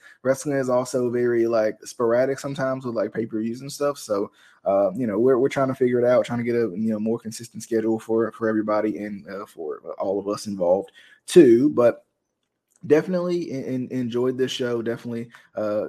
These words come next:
Justin had a lot of fun as always. Um, I, I, of course, appreciate you for coming by. Um, and we'll be back, of course, once again, uh, for the Elimination Chamber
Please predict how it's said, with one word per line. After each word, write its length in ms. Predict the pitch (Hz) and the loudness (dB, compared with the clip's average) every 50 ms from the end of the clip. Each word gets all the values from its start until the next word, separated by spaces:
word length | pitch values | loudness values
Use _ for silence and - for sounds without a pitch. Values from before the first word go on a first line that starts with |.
| 62 67 | -8 -10
Justin 300 | 95 120 117 117 - 117 | -8 -8 -8 -8 -8 -10
had 140 | 120 117 110 | -8 -6 -4
a 40 | 113 | -2
lot 140 | 110 107 92 | -4 -4 -6
of 60 | - | -6
fun 220 | - 117 113 110 | -8 -6 -6 -4
as 140 | 107 101 98 | -4 -4 -4
always. 400 | 107 98 98 101 101 101 117 - _ _ _ _ - | -4 -4 -2 -2 -2 -4 -4 -8 _ _ _ _ -6
Um, 400 | - 104 104 104 101 101 95 95 - | -4 -4 -2 -2 -4 -6 -6 -6 -4
I, 160 | 95 104 104 - - | -2 0 0 0 -2
I, 200 | - 110 107 107 107 107 | -2 -2 0 0 0 -2
of 180 | 95 78 - | -2 -4 -6
course, 260 | - 120 117 - - | -6 -6 -6 -6 -6
appreciate 540 | 110 107 - - 127 120 - 117 113 113 - | -8 -8 -6 -6 -8 -6 -4 -4 -4 -4 -6
you 80 | 117 110 | -12 -12
for 100 | - 110 | -12 -14
coming 320 | - 123 113 107 92 95 | -10 -8 -6 -6 -6 -4
by. 500 | 104 127 139 147 143 139 135 135 135 135 - _ _ _ _ _ _ | 0 0 2 2 2 2 2 0 0 -2 -4 _ _ _ _ _ _
Um, 360 | 95 98 101 104 104 98 92 98 | -8 -6 -4 -4 -6 -6 -8 -10
and 120 | 104 104 | -10 -6
we'll 140 | 107 110 110 | -4 -4 -4
be 100 | 104 104 | -4 -4
back, 380 | 98 95 95 95 90 80 - - - | -2 0 0 0 0 -2 -6 -14 -20
of 120 | 90 - | -18 -16
course, 400 | - 98 87 80 80 - - - 101 | -12 -10 -8 -10 -10 -12 -16 -18 -14
once 280 | 98 92 92 - - | -14 -14 -14 -14 -18
again, 440 | - 95 95 90 80 82 85 82 - _ _ _ _ _ _ - | -18 -14 -14 -12 -12 -12 -14 -16 -16 _ _ _ _ _ _ -10
uh, 220 | 58 65 69 69 | -6 -6 -6 -6
for 240 | - - 101 92 95 | -6 -8 -8 -6 -6
the 200 | 98 98 80 78 | -6 -6 -6 -4
Elimination 420 | 104 104 104 104 110 - 104 110 | -4 -4 -4 -4 -6 -6 -8 -12
Chamber 520 | - - 120 113 113 110 113 117 113 107 | -10 -6 -6 -4 -4 -2 0 0 0 -2